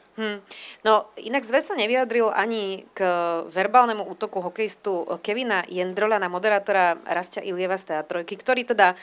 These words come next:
mal coming out, e, po streľbe na Zámeckej, že je gay, a Jendrol si s ním teda písal na Instagrame a povedal mu, že by sa L G B T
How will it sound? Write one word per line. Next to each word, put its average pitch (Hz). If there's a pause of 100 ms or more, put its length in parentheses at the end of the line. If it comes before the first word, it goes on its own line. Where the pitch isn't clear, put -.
(300)
mal 160
coming 214
out, 190
e, 170
po 175
streľbe 190
na 180
Zámeckej, 185
že 185
je 175 (260)
gay, 220
a 160
Jendrol 240
si 240
s -
ním 220
teda 202
písal 208
na 170
Instagrame 202
a 175 (800)
povedal 190
mu, 185
že 180
by 180
sa 175
L 180
G 185
B 185
T 185